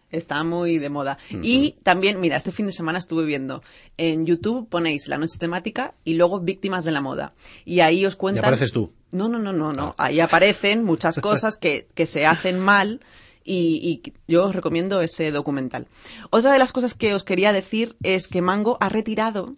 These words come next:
Speaker 1: unas camisetas
Speaker 2: Sí, ¿de qué?
Speaker 1: de la venta. ¿Por qué? Porque han utilizado una fotografía.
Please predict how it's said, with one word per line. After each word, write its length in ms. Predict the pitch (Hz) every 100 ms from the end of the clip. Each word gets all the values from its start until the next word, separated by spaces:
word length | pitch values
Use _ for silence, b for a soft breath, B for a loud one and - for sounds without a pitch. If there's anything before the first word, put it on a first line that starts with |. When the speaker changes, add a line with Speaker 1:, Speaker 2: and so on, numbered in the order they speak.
| _ _ _ -
Speaker 1:
unas 240 | 190 202
camisetas 800 | 214 185 175 180 156 160 - - _ _ _ _ -
Speaker 2:
Sí, 320 | 78 73 143
¿de 160 | 92
qué? 200 | - 71 151
Speaker 1:
de 180 | 180
la 100 | 165 160
venta. 420 | 160 - 127 - _ _ b b b _
¿Por 220 | 180 170
qué? 280 | - 233 185
Porque 460 | - 165 160 156 -
han 120 | 185
utilizado 760 | 214 226 208 170 202 190 147 -
una 260 | 196 220 220
fotografía. 1000 | - 160 156 180 185 - 151 139 127